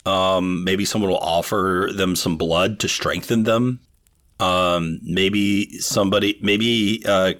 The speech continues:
I don't know, Chris is super smart. Maybe he'll just come up with some godlike plan I hadn't anticipated." Right?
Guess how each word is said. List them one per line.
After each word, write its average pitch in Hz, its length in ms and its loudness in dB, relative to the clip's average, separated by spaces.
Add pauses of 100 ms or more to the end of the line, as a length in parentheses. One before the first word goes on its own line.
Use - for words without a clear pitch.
I 90 120 0
don't 104 140 2
know, 87 60 -2
Chris - 340 -2
is 92 80 -4
super 98 320 -4
smart. 92 340 -2
Maybe 95 140 -2
he'll 95 100 0
just - 220 -8
come 90 200 -2
up 104 160 -2
with 92 100 -4
some 90 300 -6 (400)
godlike 98 460 0
plan 101 360 0
I 90 120 0
hadn't 92 340 -2
anticipated." 101 760 -2 (460)
Right? 117 360 2